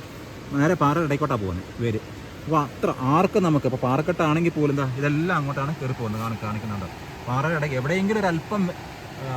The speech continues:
എന്താണ് മണ്ണുണ്ടെങ്കിൽ അങ്ങോട്ടേക്ക് ആ വേര് തേടി പോകുന്ന അത് ഈ ഭൂമി ഇനത്തിൻ്റെ ആണ്. മാത്രമല്ല, വേര് മാത്രമല്ല, ഇതാ ഇത്ര എട്ടാം മാസത്തിൽ തന്നെ ഏതാണ്ട് പയ്യെ ഓരോ കായായിട്ട് വന്നിട്ടുണ്ട്. ഇതാ ഇവിടെ ഒരു കായുണ്ട്, നോക്കുകയാണെങ്കിൽ ഇങ്ങനെ വെച്ചാൽ ഇതാ കായ് സ്പ്രേ ഉണ്ട്, ഇതാ നോക്കാം,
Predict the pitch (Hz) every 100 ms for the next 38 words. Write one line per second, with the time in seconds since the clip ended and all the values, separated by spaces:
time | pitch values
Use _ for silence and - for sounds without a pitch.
0 | 131 135 127 123 131 123 139 160 131 120
1 | 131 170 - - 131 156 165 180 170 160
2 | 139 147 170 135 147 143 127 135 131 -
3 | 117 127 165 - - 139 135 147 147 139
4 | 160 147 156 165 - 196 190 180 151 180
5 | 180 196 190 180 - - - 135 165 156
6 | 185 165 160 190 185 185 185 185 180 175
7 | 170 160 156 170 160 156 139 147 139 139
8 | 131 117 113 - - 165 160 190 180 156
9 | 147 123 123 123 131 117 131 123 110 110
10 | 113 - - - - - 120 135 - 151
11 | 127 110 117 117 -